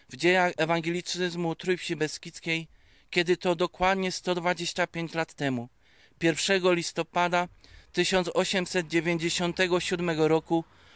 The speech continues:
ówczesny proboszcz parafii ewangelicko-augsburskiej w Nawsiu koło Jabłonkowa, a zarazem duszpasterz trójwiejskich ewangelików, dokonał poświęcenia tej ziemi cmentarnej wraz z kaplicą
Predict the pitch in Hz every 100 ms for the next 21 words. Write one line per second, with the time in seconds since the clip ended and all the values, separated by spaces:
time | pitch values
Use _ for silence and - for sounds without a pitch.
0 | - - 160 - 190 - 185 - 190 170
1 | 156 - - 151 160 160 151 151 147 156
2 | - 156 147 139 160 156 - 143 139 156
3 | - 160 - 151 147 135 127 131 160 160
4 | 165 - _ - - - - 156 160 175
5 | 185 175 185 180 165 165 - 185 185 -
6 | 143 - - 156 160 165 - 160 143 160
7 | 151 143 147 147 170 165 - _ - -
8 | - 156 - 196 190 180 185 - 170 170
9 | 190 185 170 175 160 156 185 170 - 151
10 | 147 165 170 170 160 147 156 160 - -
11 | 156 151 160 160 156 151